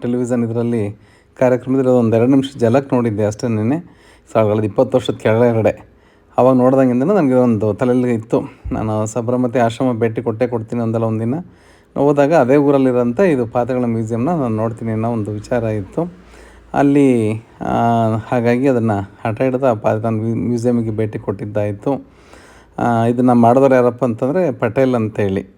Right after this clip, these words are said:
ಆ, ನಿಮ್ಮ ಮುಂದೆ ಅದರ ಅವ್ರ ಚಿತ್ರ ಮತ್ತು ಅವ್ರ ಹೆಸರು, ಪೂರ್ತಿ ಹೆಸರು ಬರುತ್ತೆ ನಿಮಗೆ. ಆ, ಅಲ್ಲಿ ಅವರು ಆಶ್ರಮಕ್ಕೆ ನಾವು ಭೇಟಿ ಕೊಟ್ಟಂಥದ್ದು. ಆ, ನೀವು ನೋಡ್ತಾ ಇರ್ಬೋದು, ಈ ಬೀಗಗಳ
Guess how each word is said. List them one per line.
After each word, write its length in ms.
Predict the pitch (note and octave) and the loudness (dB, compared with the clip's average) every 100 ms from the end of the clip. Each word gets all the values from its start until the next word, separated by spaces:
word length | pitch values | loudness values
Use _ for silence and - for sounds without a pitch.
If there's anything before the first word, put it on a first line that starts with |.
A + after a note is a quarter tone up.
| - | -8
ಆ, 260 | A2+ G#2+ | -4 -2
ನಿಮ್ಮ 240 | G#2+ A2 A2 | -2 -2 -2
ಮುಂದೆ 200 | A2+ A2+ | 0 0
ಅದರ 140 | G#2 | 0
ಅವ್ರ 200 | G#2+ G2+ | -2 -2
ಚಿತ್ರ 300 | - A2+ C3+ | -4 -6 -2
ಮತ್ತು 240 | B2+ A#2 | -2 0
ಅವ್ರ 100 | G#2+ | -2
ಹೆಸರು, 180 | G#2 A2+ | -2 -4
ಪೂರ್ತಿ 340 | G#2+ A#2 A2 A2 | -6 -6 -4 -6
ಹೆಸರು 200 | G#2 A2+ | -4 -6
ಬರುತ್ತೆ 400 | A2+ A#2+ A#2 A#2 | -2 -4 -2 -2
ನಿಮಗೆ. 380 | G2+ G2 G2+ C#3+ - _ _ _ _ _ | -2 -4 -4 -6 -10 _ _ _ _ _
ಆ, 40 | - | -6
ಅಲ್ಲಿ 540 | C3+ B2 A#2+ A#2+ A#2 | -4 -2 0 2 4
ಅವರು 280 | A2+ A2 G#2+ | 4 2 2
ಆಶ್ರಮಕ್ಕೆ 500 | A2+ A2 B2+ A#2+ C3+ | 0 0 -4 -2 -2
ನಾವು 180 | A#2 G#2 | 0 0
ಭೇಟಿ 300 | G2+ G2 A#2 | -4 -4 -6
ಕೊಟ್ಟಂಥದ್ದು. 600 | - G2 G2 F#2 G#2 G#2 - - _ _ _ _ _ - | -8 -6 -6 -4 -4 -4 -6 -16 _ _ _ _ _ -6
ಆ, 260 | B2+ A#2+ A#2+ | -2 0 0
ನೀವು 180 | B2 C3 | 2 4
ನೋಡ್ತಾ 340 | C3 C3+ C3+ | 4 4 2
ಇರ್ಬೋದು, 520 | A#2+ A2 A2 G#2 - | 0 0 -2 -2 -4
ಈ 200 | - A#2+ | -2 -2
ಬೀಗಗಳ 560 | A2 A2 D3+ D3+ D3 C#3 | 0 2 2 4 2 4